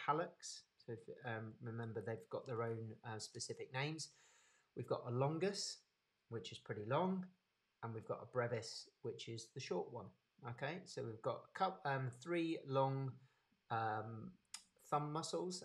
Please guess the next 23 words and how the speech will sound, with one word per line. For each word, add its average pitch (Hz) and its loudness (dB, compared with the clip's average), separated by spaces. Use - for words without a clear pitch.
and 123 -2
then 117 -2
one 113 -2
short 113 -4
one. 101 -8
All 110 -2
right, 117 4
and 127 0
these 123 0
are 123 2
the 127 4
long, 151 2
I've 123 2
called 170 6
these 147 0
long 139 4
muscles 135 0
of 120 -2
the 113 -2
thumb 113 0
because 123 2
they're 123 2
not 131 4